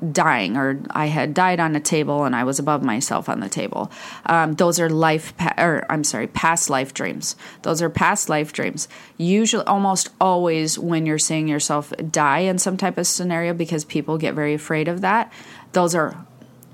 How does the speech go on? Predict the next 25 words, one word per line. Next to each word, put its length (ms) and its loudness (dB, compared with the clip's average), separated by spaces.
ninety-nine 800 2
point 280 0
nine 340 2
nine 240 2
percent 400 0
of 80 0
those 260 0
are 200 0
past 460 0
life 260 0
dreams. 460 -4
And 500 2
even 480 2
if 360 0
you 260 2
may 480 2
think 420 -2
that 180 0
it's 260 0
in 160 0
an 260 -2
era 440 2
such 380 0
as 300 -2
now, 480 2